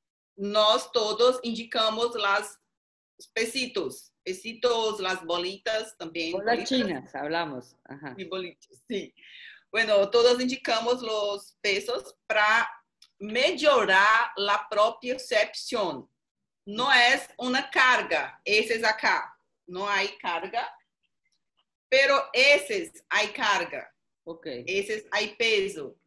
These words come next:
Speaker 1: Ese es acá, no hay pesos. Ese es acá é pra,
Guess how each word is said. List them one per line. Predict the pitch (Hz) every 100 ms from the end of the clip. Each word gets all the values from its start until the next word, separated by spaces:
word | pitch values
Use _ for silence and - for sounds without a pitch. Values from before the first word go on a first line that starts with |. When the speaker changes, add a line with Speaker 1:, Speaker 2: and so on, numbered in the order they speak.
| _
Speaker 1:
Ese | 196 208 214
es | 226
acá, | 208 - 214 202 214
no | 208 196
hay | 190 -
pesos. | 214 190 165 - - - _ _ _ _ _ -
Ese | 233 254
es | 302
acá | 254 247 269 220 247 -
é | 226
pra, | 226 208 202 202 202 202